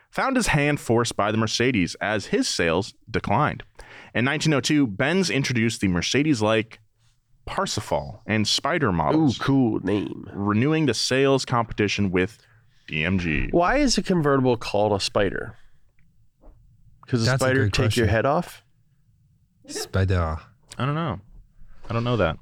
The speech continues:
Speaker 1: Both Benz and D M G also leaned into the burgeoning world of motorsport to promote their even more powerful models.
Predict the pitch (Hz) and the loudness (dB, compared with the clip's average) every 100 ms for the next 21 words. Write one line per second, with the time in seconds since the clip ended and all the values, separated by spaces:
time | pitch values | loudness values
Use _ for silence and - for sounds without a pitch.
0 | - 131 269 262 147 190 196 156 156 160 | -2 0 0 0 0 2 2 2 2 2
1 | 139 120 139 127 98 107 107 135 170 190 | 2 2 2 2 2 2 4 2 2 2
2 | 120 123 120 110 101 78 104 139 147 156 | 2 2 2 0 0 0 0 2 2 0
3 | 113 98 98 85 80 78 95 82 - 87 | 2 2 2 -2 -4 -2 -2 -2 -2 -2
4 | - - 92 104 127 - 95 95 110 110 | -2 -4 0 0 -2 -2 0 0 2 2
5 | 107 92 98 87 90 107 104 120 - - | 2 0 -2 -4 -2 0 0 0 -4 -10